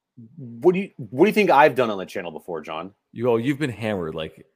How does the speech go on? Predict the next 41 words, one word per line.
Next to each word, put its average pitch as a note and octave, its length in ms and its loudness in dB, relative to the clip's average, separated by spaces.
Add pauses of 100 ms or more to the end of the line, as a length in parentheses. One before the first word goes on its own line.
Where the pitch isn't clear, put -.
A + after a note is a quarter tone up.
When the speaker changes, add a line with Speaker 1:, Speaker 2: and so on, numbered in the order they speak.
(100)
Speaker 2:
basically G#2 360 -6
every E3 100 -2
Speaker 1:
Yeah. F2 180 -2 (200)
Speaker 2:
show. E2 480 -8 (400)
Speaker 1:
Right. C3 320 -2
Speaker 2:
Thank C#3+ 240 4
you, A#2+ 80 -8
Carlin, B2+ 280 2
for - 80 -16
the A2 80 -6
super. G#2+ 360 -4 (200)
You C3 140 -8
want? A2+ 260 -4
Should B2 160 -6
I G#2+ 60 2
do G#2+ 200 2
it? - 120 0 (600)
Speaker 1:
Yeah, A#2 180 -2
be A2 160 -4
a A2 40 -4
man. F#2 280 -10 (520)
Speaker 2:
All G2+ 80 -10
right. F2+ 180 -8 (100)
Well, C3+ 100 -4
it's C#3+ 100 -8
a D#3+ 40 -4
little A#3+ 200 -6
carbonated. F2+ 600 -2 (1120)
Speaker 1:
Hold B2+ 180 2
on. A2 40 -6
Wait, G#2 200 0
wait, G2 160 -4
wait. G2 120 -6
Hold B2+ 140 -2
on. A2+ 120 -2
Hold B2 140 -4
on. A2 200 -4 (240)
Hold C#3 140 -4
on. A#2 180 -4
You're A2+ 280 -6 (360)
okay. F2+ 260 -12